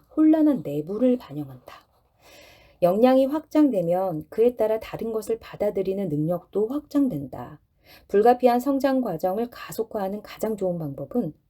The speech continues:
당신의 진동을 높이는 것이다. 또 진동을 높이는 가장 좋은 방법은 당신에게 힘을 주는 사물에 꾸준히 몰입하고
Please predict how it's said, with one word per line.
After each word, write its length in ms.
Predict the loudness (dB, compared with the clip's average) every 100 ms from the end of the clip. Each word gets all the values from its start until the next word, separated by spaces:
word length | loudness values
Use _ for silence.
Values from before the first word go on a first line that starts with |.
| _
당신의 460 | -6 -6 -4 -8 -8
진동을 460 | -8 -8 -6 -4
높이는 420 | -4 -4 -2 -2 -2
것이다. 480 | -10 -18 -20 -20 _ _ _ _ _ -6 4
또 260 | 6 6
진동을 400 | 2 -4 -2 -2
높이는 360 | -2 -6 -10 -10
가장 380 | -12 -10 -10 -10
좋은 260 | -10 -8
방법은 580 | -10 -10 -8 -6 -4 -6 _ _ -14
당신에게 720 | -10 -6 -2 -2 -4 -8 -12 _ _
힘을 360 | _ 2 2 2
주는 320 | 0 0 -2
사물에 460 | -4 -4 0 0 0
꾸준히 440 | -6 -4 0 0
몰입하고 880 | -2 -4 -6 -8 -12 -12 -8 -6